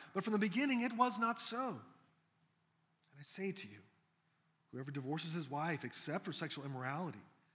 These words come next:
and marries another commits adultery."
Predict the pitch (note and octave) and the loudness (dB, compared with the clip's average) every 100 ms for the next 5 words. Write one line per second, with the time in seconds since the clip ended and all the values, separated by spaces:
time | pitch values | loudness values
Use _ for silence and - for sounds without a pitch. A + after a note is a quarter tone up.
0 | _ _ _ D3+ D3+ D#3+ G3 G3 E3+ E3 | _ _ _ -4 2 4 4 4 2 2
1 | G#3 D3+ E3 G3 D3+ B2+ - - - C#3+ | 2 0 0 -2 -2 -4 -6 -8 -10 -8
2 | E3 G3+ - G#2+ | -4 -4 -8 -14